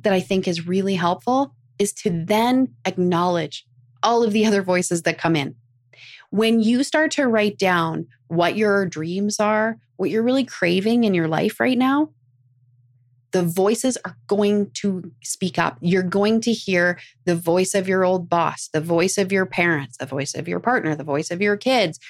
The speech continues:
the voice of your employees. All of these noisy voices are going to come up. They're gonna tell you what you should be doing. They're gonna tell you this doesn't make sense.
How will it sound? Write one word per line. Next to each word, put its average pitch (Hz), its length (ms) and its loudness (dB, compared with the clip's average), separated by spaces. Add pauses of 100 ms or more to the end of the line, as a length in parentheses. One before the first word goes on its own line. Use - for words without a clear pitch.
(140)
the 180 100 0
voice 170 280 0
of 208 100 0
your 226 160 2
employees. 226 560 0 (400)
All 220 340 2
of 269 140 2
these 269 400 2 (340)
noisy 220 1000 2
voices 190 500 -4
are 165 80 -10
going 170 280 -2
to 170 80 -6
come 170 240 -4
up. 165 160 -2
They're 190 140 0
gonna 214 180 0
tell 196 220 -4
you 190 180 -2
what 190 180 -4
you 190 160 -8
should 185 380 -6
be 165 140 -10
doing. - 320 -8 (300)
They're 208 100 -2
gonna 208 220 2
tell 202 260 -2
you 196 160 0
this 196 180 -8
doesn't 180 320 -4
make 175 180 -2
sense. - 360 -6